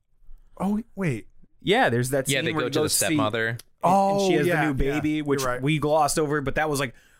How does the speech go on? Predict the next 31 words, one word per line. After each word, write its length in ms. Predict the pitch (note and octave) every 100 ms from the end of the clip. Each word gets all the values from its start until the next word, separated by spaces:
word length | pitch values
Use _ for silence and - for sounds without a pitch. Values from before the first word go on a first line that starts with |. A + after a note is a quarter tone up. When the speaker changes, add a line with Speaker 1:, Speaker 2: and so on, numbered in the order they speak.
| _
Speaker 2:
a 100 | D3+
really 380 | C3+ D3 E3+ E3+
weird 280 | D3+ D#3 D#3
scene 200 | D#3+ D3
I 60 | C#3
had 80 | C#3
to 60 |
watch 300 | C3+ C3 -
three 280 | - C3 C#3
times 540 | C3 C3 C3+ D#3 F3 -
to 100 | C#3
see 180 | - C#3
if 80 | A2+
I 40 |
Speaker 3:
Really? 100 | C3
Speaker 2:
was, 120 | C3+ - - - -
where 140 | D3
Chris 340 | - D#3 D3
drops 460 | - B2 B2 C3 -
his 200 | E3 B2
new 200 | C3 C3
baby 380 | A#2 A#2 B2 B2
stepbrother 720 | B2 - A#2 - - F3+ G#3 G#3+ - A4
Speaker 3:
<laughs> 260 | - - -
Speaker 2:
and, 160 | D3
like, 240 | D3+ C#3+ -
Speaker 3:
I 60 | C#3
Speaker 2:
has 20 | E3 D#3+
Speaker 3:
laughed. 120 | D3+
Speaker 2:
no 280 | C#3+ D#3 D#3+
reaction. 800 | D3 D3 C3 D3+ - G#3 G#3+